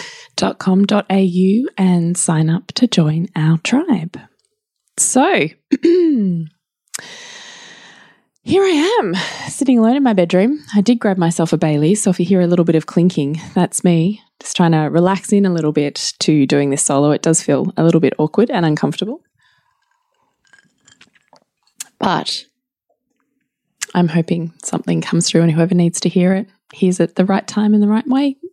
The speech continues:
in the right moment. So I am going to start with one beautiful listener.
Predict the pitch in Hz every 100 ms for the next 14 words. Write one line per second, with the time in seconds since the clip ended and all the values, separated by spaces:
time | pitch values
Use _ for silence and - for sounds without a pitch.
0 | - 220 226 240 - _ - 262 339 -
1 | - _ _ _ _ _ - - 208 175
2 | - _ _ _ _ _ _ _ _ -
3 | - - - - - - - - 220 254
4 | 254 226 208 208 233 214 - - 170 165
5 | 156 - - - - - - - - 165
6 | 156 151 147 - 156 160 160 151 156 143
7 | 139 - 160 233